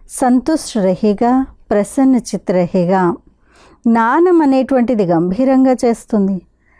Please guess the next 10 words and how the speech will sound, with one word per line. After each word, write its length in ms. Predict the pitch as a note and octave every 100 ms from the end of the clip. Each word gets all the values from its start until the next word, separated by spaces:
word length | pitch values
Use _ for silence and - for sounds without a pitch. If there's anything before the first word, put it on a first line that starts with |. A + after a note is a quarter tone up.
| _ _ _ G3
గంభీరంగా 800 | A3+ A#3+ D#4+ G4+ G#4+ G4+ F#4 F#4
ఉన్నప్పుడు 600 | E4 C#4+ A3+ - F#3 A3+
ఇంకా 280 | D4+ A#3 C4 -
చూపించుకోవాల్సిన 760 | A3 B3 A#3+ - A3 G3+ - G3+
మాట 340 | F#3 F#3+ G#3+
ఉండదు. 480 | C4 A3 G#3 F#3 - - _ - - -
వారు 220 | G3+ G3 F#3
లోలోపలే 840 | F#3+ G3+ C4+ D4+ D4+ D#4+ D4+ D4+
సంతుష్టంగా 840 | - F#3+ F3+ A#3+ - B3 B3+ B3+
ఉంటారు, 420 | B3+ B3 C#4 F#4+